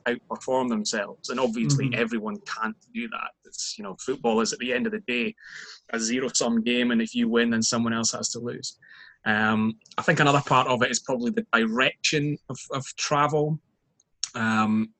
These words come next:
Speaker 1: as I said, fourth and being in with a chance in the Scottish Cup,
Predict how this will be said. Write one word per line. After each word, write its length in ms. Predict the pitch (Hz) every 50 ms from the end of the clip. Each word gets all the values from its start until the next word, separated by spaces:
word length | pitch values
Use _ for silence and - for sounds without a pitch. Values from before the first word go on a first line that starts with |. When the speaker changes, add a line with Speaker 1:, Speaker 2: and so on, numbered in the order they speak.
| _ _ _ - -
Speaker 1:
as 140 | 127 120 120
I 60 | 117
said, 340 | - - 131 127 123 117 113
fourth 720 | - - - 147 143 139 127 - - - - - - - _ - -
and 560 | 113 113 113 113 110 110 107 107 107 104 104 - - - _ _ _ _ - 110 -
being 200 | - 117 117 117
in 100 | 117 117
with 100 | 113 107
a 40 | 107
chance 320 | - - 117 120 110 107
in 60 | 110 110
the 60 | 110
Scottish 380 | - - 123 120 120 117 - -
Cup, 260 | - 117 117 -